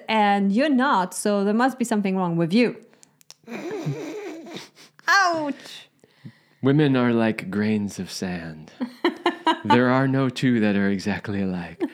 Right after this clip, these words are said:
Speaker 2: Or snowflakes. That's a better analogy.
Speaker 1: <laughs>
Speaker 2: Women are like snowflakes.
Speaker 1: <laughs>
Speaker 2: There are no two that are exactly alike, right? So whatever worked for your previous partner doesn't mean it's gonna work now. This frustrates men too, because especially when they finally get to a level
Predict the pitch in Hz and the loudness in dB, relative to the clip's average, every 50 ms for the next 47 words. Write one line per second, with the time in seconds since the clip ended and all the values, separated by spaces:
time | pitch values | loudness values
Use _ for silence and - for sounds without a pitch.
0 | - - 127 123 - - 131 131 131 127 - - 120 101 92 90 - - 120 - | -4 -2 -2 -2 -2 0 0 0 0 0 -2 -2 -2 -2 -2 -4 -4 -4 -4 -2
1 | - 110 98 113 104 101 101 101 98 95 92 92 90 90 85 85 87 427 339 - | -2 0 0 2 2 2 2 0 0 -2 -2 -4 -6 -6 -4 -4 -2 -2 -2 -4
2 | - - - - 151 165 170 165 151 143 135 131 127 120 - - - 120 110 107 | -6 -10 -6 0 2 4 4 4 4 4 2 2 0 -2 -4 -4 -2 0 2 0
3 | 104 104 - 101 95 - - 90 - 330 339 - - - 294 302 - - - 285 | 0 -2 -2 -2 -2 -2 -2 -2 -2 -2 -2 -2 0 2 2 2 2 0 0 0
4 | 330 415 453 - - 120 123 127 127 127 127 131 135 151 151 139 147 - 165 143 | 0 0 0 0 0 2 2 4 4 4 4 4 4 4 4 2 2 0 2 2
5 | 123 120 117 123 120 104 107 120 113 110 107 107 107 - 117 110 110 113 - 117 | 2 2 2 2 2 2 2 0 2 2 2 0 0 0 -2 -2 -2 -2 -2 0
6 | 107 107 113 113 107 101 92 87 85 92 - - - - 139 156 190 196 - - | 0 2 2 2 2 2 0 0 -2 -4 -8 -8 -4 0 0 2 2 0 -2 0
7 | - 190 175 185 185 202 196 180 165 165 170 180 175 - - - 156 156 151 151 | 0 2 2 4 2 2 2 2 2 2 2 0 -2 -4 -4 -2 0 0 2 2
8 | 147 135 131 - 160 160 214 220 147 127 - - 107 120 147 156 143 143 143 107 | 0 0 0 0 0 0 2 0 0 0 0 -2 -2 -2 -2 -2 -2 -2 -2 -2
9 | 98 98 98 90 - 107 98 95 98 101 101 98 - - 101 104 135 143 135 135 | -2 -2 -2 -2 -2 -2 -2 -2 -2 -2 -2 -2 -2 -2 -2 -2 0 -2 -2 -4
10 | 139 - - - - - - _ _ - 180 185 - - - 165 175 160 - - | -6 -8 -14 -20 -20 -20 -20 _ _ 2 2 4 2 2 2 2 2 2 2 0
11 | 120 113 107 - 113 110 107 107 - 120 113 104 101 104 101 - 113 117 107 120 | 0 0 0 0 0 0 0 0 2 2 2 2 2 0 0 0 -2 -2 -2 -2
12 | - - 165 190 - - 196 175 151 139 131 123 - - 110 117 120 117 107 104 | -2 -2 -2 0 0 0 0 0 0 0 -2 -2 0 0 0 2 2 2 0 0
13 | 92 110 - - - - 107 101 95 95 95 98 92 90 104 104 104 - - | 0 0 -2 -2 -4 -4 -2 -2 -2 -2 -2 -2 -2 -2 -2 -2 -4 -6 -10